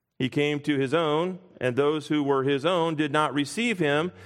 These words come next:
But as many as received him, to them he gave the right to become children of God, even to those who believe in his name, who were born not of blood, nor of the will of the flesh,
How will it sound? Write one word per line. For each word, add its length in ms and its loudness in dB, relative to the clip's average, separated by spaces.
But 120 2
as 120 0
many 280 0
as 160 0
received 520 -2
him, 240 0
to 100 0
them 320 0
he 100 0
gave 240 2
the 100 0
right 400 2
to 80 -10
become 300 0
children 440 -2
of 120 -4
God, 420 2
even 360 0
to 60 -2
those 360 2
who 100 0
believe 400 0
in 100 0
his 140 -2
name, 520 0
who 140 4
were 240 2
born 800 2
not 560 2
of 500 2
blood, 640 2
nor 520 2
of 380 2
the 140 2
will 460 2
of 200 0
the 80 0
flesh, 680 0